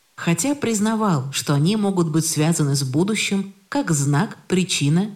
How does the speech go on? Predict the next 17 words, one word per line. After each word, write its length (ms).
или 180
совпадение. 960
Менее 540
известным 500
как 200
философ, 640
но 100
не 160
менее 320
значимым 640
как 220
исследователь 760
снов 360
является 680
Артемидор 760
из 240
Эфеса, 640